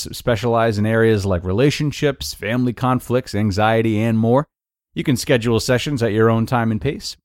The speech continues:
If you don't like communicating with your counselor through video, you can choose to communicate through text, chat, or the phone, honestly, whichever you're most comfortable with. And you can request a new counselor at no additional charge if you're unhappy with your counselor currently.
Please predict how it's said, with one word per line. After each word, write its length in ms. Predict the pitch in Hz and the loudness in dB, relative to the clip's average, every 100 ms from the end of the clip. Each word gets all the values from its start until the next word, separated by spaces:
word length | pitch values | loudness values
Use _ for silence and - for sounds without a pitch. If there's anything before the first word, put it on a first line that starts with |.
| _ - | _ -10
If 120 | 123 | -2
you 80 | 151 | 2
don't 160 | 147 131 | 2 2
like 180 | 143 - | 0 0
communicating 600 | 143 147 147 151 143 139 | 0 2 2 2 2 2
with 100 | 127 | 0
your 80 | |
counselor 460 | - 135 131 131 120 | 0 -2 -2 -2 -2
through 180 | 117 107 | -2 -4
video, 380 | 170 151 120 139 _ _ _ 330 | 0 2 0 -2 _ _ _ -6
you 100 | 302 | -4
can 120 | 175 | -2
choose 240 | 175 160 | 0 0
to 80 | - | -2
communicate 520 | 123 131 127 120 104 | 0 2 2 0 -2
through 140 | 101 90 | -4 -4
text, 440 | 143 147 - - _ _ _ - | -2 -2 -4 -18 _ _ _ -4
chat, 280 | 123 131 - | 0 0 0
or 180 | 117 123 | 0 2
the 120 | 113 | 0
phone, 360 | - 117 110 - _ _ - | 2 2 2 -2 _ _ -6
honestly, 400 | 110 110 - 113 | -2 -2 -2 -2
whichever 420 | 98 98 107 101 | 0 0 0 2
you're 120 | 95 92 | 4 4
most 220 | 90 - | 2 0
comfortable 460 | 90 82 87 90 | -8 -8 -8 -6
with. 160 | 87 85 _ _ _ _ _ _ | -4 -6 _ _ _ _ _ _
And 160 | 139 147 | -2 -2
you 60 | |
can 140 | 156 143 | 0 0
request 400 | 123 151 143 131 | 0 2 0 0
a 40 | |
new 180 | 131 180 | -2 0
counselor 480 | 127 107 101 127 117 | 0 0 0 2 2
at 80 | 113 | 2
no 160 | 127 | 2
additional 420 | 117 117 113 107 | 2 0 -2 -4
charge 440 | 95 156 143 131 135 | -2 0 0 -2 -6
if 160 | 113 | -8
you're 160 | 127 135 | -2 -2
unhappy 360 | 113 123 123 123 | 0 -2 -2 -6
with 160 | 113 | -4
your 120 | 120 | -6
counselor 420 | - 101 101 117 110 | -4 -8 -6 -6 -6
currently. 480 | - 139 131 - | -2 -2 -2 -8